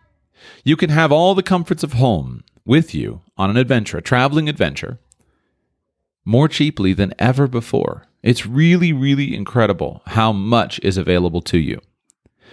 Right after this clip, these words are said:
There's really not much difference between a million dollar R V and a ten thousand dollar R V, except the niceness of the walls, the plushness of the fac-, the fabrics, and the,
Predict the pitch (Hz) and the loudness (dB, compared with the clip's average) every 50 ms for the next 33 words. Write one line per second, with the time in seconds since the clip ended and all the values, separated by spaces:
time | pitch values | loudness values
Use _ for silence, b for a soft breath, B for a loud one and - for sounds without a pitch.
0 | B B B B B B B B B B B B B B B 107 110 143 156 165 | B B B B B B B B B B B B B B B -2 0 0 2 0
1 | 139 127 131 151 170 196 214 196 175 156 160 165 - - 147 151 147 127 113 139 | 0 0 0 0 0 2 2 0 2 2 0 0 0 -2 -2 -2 -2 -2 0 0
2 | 139 123 - 104 73 64 - - - - - _ _ - 120 120 - - - 139 | 0 0 -2 -6 -8 -8 -10 -12 -12 -12 -14 _ _ -4 -4 -4 -4 -4 -2 -2
3 | 135 127 120 120 117 113 113 107 - _ - 104 104 98 95 101 117 135 151 156 | 0 0 0 -2 -2 -4 -8 -10 -12 _ -2 -2 -2 -2 -2 0 0 2 2 2
4 | 151 151 147 143 135 131 123 123 127 127 123 120 120 117 117 107 95 - _ _ | 2 0 0 0 2 2 2 4 4 4 2 2 2 0 -2 -4 -8 -14 _ _
5 | _ _ 95 101 104 104 95 82 95 85 67 71 92 117 127 107 _ _ _ _ | _ _ 2 2 2 2 0 0 -2 -4 -4 -4 -6 -8 -10 -14 _ _ _ _
6 | _ _ _ _ b b b b b b b b b b b b - 117 127 131 | _ _ _ _ b b b b b b b b b b b b -2 0 0 2
7 | 131 127 127 127 123 110 - - 165 165 170 165 160 156 165 170 170 135 117 110 | 2 4 4 4 2 0 0 0 0 0 0 0 0 0 0 0 -2 -2 -2 0
8 | 101 98 92 90 90 87 85 85 85 80 73 71 55 53 71 92 110 120 - _ | 2 2 2 2 2 2 2 2 2 0 -2 -4 -6 -6 -6 -6 -8 -10 -14 _
9 | _ _ b b b b b b b b b b 127 127 - - - 165 160 - | _ _ b b b b b b b b b b -2 -2 0 0 0 0 0 0
10 | - 120 117 117 113 117 131 143 139 - - 139 135 127 - 135 117 110 120 107 | -2 -2 -2 0 2 2 2 2 0 -2 -2 -2 -2 0 0 0 0 0 0 0
11 | 90 92 101 107 107 107 107 107 110 104 - - 85 - - - 123 123 - - | 2 2 2 4 2 2 0 -2 -4 -4 -6 -8 -10 -12 -2 0 0 0 0 -2
12 | - 117 113 110 - 110 95 - 101 - - 98 98 101 - - _ - - - | -4 -4 -4 -2 -4 -6 -6 -6 -10 -4 -2 -2 -2 -2 -4 -12 _ -20 -20 -8
13 | - 95 92 - - 107 110 107 - 104 104 98 - - - 95 82 80 73 78 | -6 -6 -2 0 0 0 0 2 2 2 0 0 -2 -6 -8 -8 -8 -8 -6 -2
14 | 87 82 78 | -2 -2 -4